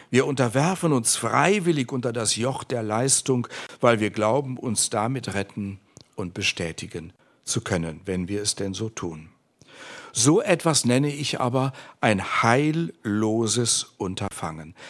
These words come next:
Es wird uns krank machen, unabhängig davon, ob wir weltliche oder fromme Hochleister sind. „Nehmt auf euch mein Joch und lernt von mir, denn ich bin sanftmütig und von Herzen demütig.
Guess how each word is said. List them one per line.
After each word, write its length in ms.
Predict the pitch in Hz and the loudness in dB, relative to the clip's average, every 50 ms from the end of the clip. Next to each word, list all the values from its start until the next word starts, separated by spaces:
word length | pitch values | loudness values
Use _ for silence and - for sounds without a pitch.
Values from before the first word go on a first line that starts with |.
| - - - | -18 -16 -4
Es 200 | - 143 127 - | 0 0 2 4
wird 160 | 135 139 135 135 | 4 2 2 0
uns 300 | - 131 - - - - | -2 0 0 0 0 0
krank 480 | - 123 120 147 165 185 185 - - | -2 2 4 6 6 4 2 0 -2
machen, 340 | 110 98 87 - - 92 85 | -2 -2 -2 -2 -4 -10 -8
unabhängig 640 | - - 202 180 160 139 117 131 113 117 113 - - | 0 2 2 2 2 -2 -2 -2 -2 -2 -4 -4 -4
davon, 460 | - 127 123 123 - - 127 113 107 - - - - - - | -2 -2 -2 0 0 2 0 0 0 -2 -8 -18 -18 -18 -2
ob 260 | - 117 117 - - - | 0 0 0 0 0 -2
wir 180 | 117 104 92 | -2 -2 0
weltliche 720 | 92 104 113 127 151 143 - 143 139 127 - - 131 123 120 - - - - - - _ | 2 2 2 2 0 -2 -2 -2 -2 -2 0 0 0 0 0 -6 -14 -20 -20 -20 -10 _
oder 480 | - 110 110 113 117 113 110 113 117 - - _ | 0 2 2 4 4 2 2 2 -2 -6 -16 _
fromme 640 | - - - 113 110 123 131 131 127 113 92 78 - - - _ _ _ | -8 -4 -2 2 4 6 6 6 4 2 0 -2 -8 -14 -20 _ _ _
Hochleister 880 | - - 113 104 92 - - - 90 87 85 85 - - - - 90 85 | 0 2 2 2 2 -2 -8 -6 -6 -4 -2 -2 -2 -2 -2 -4 -8 -8
sind. 540 | 82 - 85 78 76 73 - - - - _ _ _ _ _ _ _ _ _ _ _ _ _ _ - - - - - - - - - | -8 -8 -10 -12 -14 -18 -20 -20 -20 -20 _ _ _ _ _ _ _ _ _ _ _ _ _ _ -20 -18 -16 -16 -16 -16 -18 -16 -4
„Nehmt 500 | - 110 127 151 160 165 170 - - - | 2 4 4 6 6 4 2 -2 0 2
auf 260 | 123 - - 139 - - | 4 4 4 2 2 0
euch 240 | - 143 131 - | 0 0 0 0
mein 220 | 143 127 123 123 117 | -2 -2 0 0 0
Joch 360 | 107 110 107 113 104 - - | 2 2 2 0 -2 -8 -14
und 340 | - - 117 101 - - - | -10 -8 -6 -6 -6 -6 -6
lernt 600 | 104 101 98 101 107 117 120 120 127 131 123 117 | -4 0 2 4 6 4 4 4 2 2 2 0
von 340 | - - - - 98 90 90 | -2 -4 -2 -2 -2 -2 -2
mir, 380 | 90 95 104 104 110 117 120 120 - - - - - - _ - | -2 -2 0 2 2 2 2 0 -4 -12 -12 -14 -16 -16 _ -2
denn 140 | 107 101 | 0 0
ich 160 | 101 101 - - | 0 -2 -4 -4
bin 160 | 104 98 95 | -6 -4 -2
sanftmütig 1040 | 87 104 110 113 127 143 131 - - - 139 131 120 117 113 - 123 113 - - - | 2 2 4 4 4 2 -2 -6 -12 -10 -6 -4 -4 -4 -2 -2 -4 -4 -4 -10 -10
und 180 | 117 113 - | -10 -10 -8
von 260 | - - 104 98 92 | -6 -4 -4 -4 -4
Herzen 720 | 87 - 101 107 113 110 - - - - - - 127 110 98 | -4 -2 0 0 0 0 -2 -4 -2 -2 0 -2 -2 -4 -4
demütig. 840 | 107 107 107 104 101 98 98 101 101 98 - - 104 95 92 - | -4 -2 -2 0 -2 -2 -4 -4 -6 -6 -4 -4 -4 -4 -6 -10